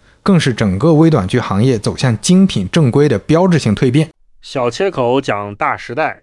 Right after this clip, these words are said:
Speaker 2: 小故事藏大情怀，小载体传大价值。未来的微短剧早已不再是单纯的娱乐工具，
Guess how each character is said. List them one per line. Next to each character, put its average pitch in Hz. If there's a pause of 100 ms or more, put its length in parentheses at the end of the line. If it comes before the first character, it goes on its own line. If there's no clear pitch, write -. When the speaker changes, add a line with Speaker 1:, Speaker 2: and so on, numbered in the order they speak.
Speaker 2:
小 107
故 151
事 107
藏 110
大 135
情 127
怀， 95 (160)
小 107
载 120
体 107
传 107
大 120
价 127
值。 95 (580)
未 165
来 123
的 143
微 147
短 110
剧 120 (300)
早 131
已 147
不 110
再 131
是 110
单 139
纯 107
的 107
娱 101
乐 123
工 135
具， 143